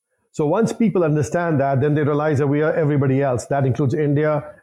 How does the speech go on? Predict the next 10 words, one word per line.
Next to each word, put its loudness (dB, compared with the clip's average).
the -2
rest 0
of 0
the 0
world, -2
including 0
United 0
States. -4
But 0
I 2